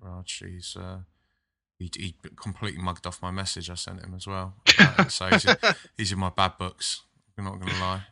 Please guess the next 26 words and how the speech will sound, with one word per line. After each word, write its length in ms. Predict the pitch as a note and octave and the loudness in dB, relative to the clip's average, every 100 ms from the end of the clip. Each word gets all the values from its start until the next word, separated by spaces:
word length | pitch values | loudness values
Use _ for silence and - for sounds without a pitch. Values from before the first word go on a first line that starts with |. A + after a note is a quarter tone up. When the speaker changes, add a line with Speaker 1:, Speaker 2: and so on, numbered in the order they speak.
| _ G2+ | _ -14
Speaker 1:
Um, 680 | F#2+ F#2+ F#2+ F#2+ F#2+ F#2+ - _ _ _ _ _ _ - | -8 -6 -6 -6 -6 -8 -14 _ _ _ _ _ _ -4
does 140 | G#2+ | 2
this 120 | A#2+ | 2
count 240 | - C3+ B2+ | 4 2 0
as 120 | A2+ | -2
an 60 | B2+ | -2
indirect? 580 | B2 B2 B2+ - - | 0 2 2 -2 -6
Is 100 | G#2 | -6
this 320 | A2+ A2+ - - _ | -4 -4 -6 -8 _
sort 200 | - - | -14 -12
of 80 | G#2+ | -12
beef? 420 | - B2 - - _ _ - | -10 -10 -12 -16 _ _ -12
I 80 | |
think. 120 | B2 - _ | -12 -14 _
Speaker 2:
Shots 360 | - D#3 C3 - | 2 4 4 4
fired, 300 | C#3+ B2 A#2+ | 4 4 0
yeah. 180 | A#2+ A#2 A2+ | -2 -6 -8
I 80 | |
Speaker 1:
Shots 260 | A#2 B2 A2+ | -4 -2 0
Speaker 2:
think, 180 | - F2 | 0 0
uh, 40 | |
Speaker 1:
fired. 160 | F2+ G#2+ - - | -2 -4 -12 -14
All 160 | E2+ | -10
right. 140 | E2+ - | -10 -12
Speaker 2:
yeah. 80 | G2+ - _ - | -16 -20 _ -12
Speaker 1:
Shit. 280 | - F#2 | -10 -10